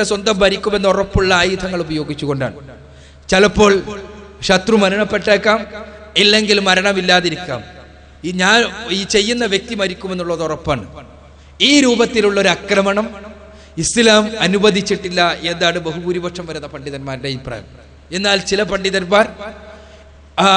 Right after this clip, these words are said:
യുദ്ധത്തിൻ്റെ രംഗത്ത് ഈ രൂപത്തിൽ ചാവേർ ആക്രമണമാകാം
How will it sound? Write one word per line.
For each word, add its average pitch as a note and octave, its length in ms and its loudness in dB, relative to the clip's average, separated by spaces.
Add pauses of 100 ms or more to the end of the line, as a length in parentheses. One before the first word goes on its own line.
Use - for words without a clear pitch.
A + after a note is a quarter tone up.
(320)
യുദ്ധത്തിൻ്റെ A#3+ 580 0
രംഗത്ത് F#3 380 -4 (880)
ഈ B3 40 6 (120)
രൂപത്തിൽ G#3 420 2 (440)
ചാവേർ G3+ 480 4
ആക്രമണമാകാം F#3 920 0